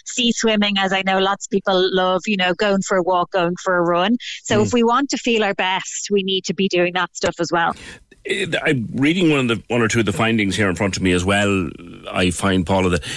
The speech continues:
Speaker 2: a lot of people do not want to go back completely to where
Speaker 1: Yeah.
Speaker 2: we were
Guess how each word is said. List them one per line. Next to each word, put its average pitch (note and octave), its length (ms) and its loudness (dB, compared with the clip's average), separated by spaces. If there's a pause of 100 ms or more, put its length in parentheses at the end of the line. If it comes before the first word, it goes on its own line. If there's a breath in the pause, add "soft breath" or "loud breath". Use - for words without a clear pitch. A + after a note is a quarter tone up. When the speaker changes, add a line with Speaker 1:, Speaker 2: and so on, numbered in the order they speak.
(160 loud breath)
Speaker 2:
a G2 60 2
lot D3+ 160 4
of A3 60 0
people A3 320 2 (420 loud breath)
do E3+ 260 2
not A3 380 2
want F#3 300 0
to D3 100 0
go C3 320 2
back G#2+ 460 -4
completely A2+ 720 0
to F#2 140 -4
where - 240 2
Speaker 1:
Yeah. A2 80 0
Speaker 2:
we A#2 100 0
were C#3 520 0